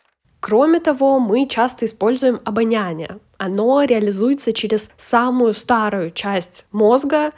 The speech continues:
рептильную, отвечающую за механизмы выживания. Например, запах скошенной травы напоминает про лето, хвоя переносит нас в какие-то зимние просторы, запах какао ассоциируется с осенью и так далее.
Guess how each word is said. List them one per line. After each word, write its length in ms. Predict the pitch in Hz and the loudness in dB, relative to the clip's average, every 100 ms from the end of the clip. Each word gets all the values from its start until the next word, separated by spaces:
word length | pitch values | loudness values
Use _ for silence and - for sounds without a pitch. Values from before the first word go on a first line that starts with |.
| - | -8
рептильную, 800 | 214 214 - - 190 175 202 320 320 | -4 -4 -6 -6 -4 -2 0 0 -2
отвечающую 760 | 220 - 208 254 311 - 269 226 | -6 -6 -6 -2 -2 -2 -4 -4
за 280 | 196 220 247 | -4 -4 -2
механизмы 800 | 240 208 208 196 226 240 240 220 | -4 -4 -4 -2 -2 -2 -2 0
выживания. 680 | 214 214 196 185 160 - - _ | 0 -2 -2 -6 -8 -10 -14 _
Например, 480 | 202 214 226 277 302 | -4 -2 0 2 0
запах 380 | 214 196 190 - | -2 -4 -6 -10
скошенной 500 | - 202 202 240 254 | -4 -4 -2 -2 0
травы 540 | 262 277 254 302 294 | 0 -2 0 0 0
напоминает 580 | 233 175 185 190 190 196 | -2 -4 -6 -4 -4 -4
про 160 | - 208 | -4 -2
лето, 640 | 214 247 285 262 233 208 - - | 0 0 0 0 -2 -4 -6 -16
хвоя 480 | - 214 285 269 208 | -8 -2 2 2 0
переносит 640 | 196 185 180 180 175 170 | -4 -4 -4 -4 -6 -6
нас 520 | 190 180 170 - - _ | -4 -4 -4 -8 -14 _
в 100 | - | -10
какие-то 440 | 214 - 196 180 202 | -10 -8 -8 -6 -6
зимние 520 | 185 226 214 202 185 | -4 -2 -2 -2 -2
просторы, 840 | 175 160 - 247 277 269 226 214 - | -4 -8 0 2 2 0 -2 -6 -6
запах 380 | 208 202 - 196 | -6 -6 -8 -12
какао 800 | - 202 202 208 247 277 262 247 | -10 -14 -6 -2 0 0 0 -2
ассоциируется 760 | 214 208 214 - 208 208 196 185 | -4 -6 -6 -4 -4 -4 -4 -6
с 120 | - | -4
осенью 640 | 196 196 190 185 180 180 - | -4 -4 -6 -8 -6 -8 -8
и 80 | 214 | -6
так 220 | 208 208 | -4 -2
далее. 480 | 202 208 151 - - | -2 -4 -6 -10 -14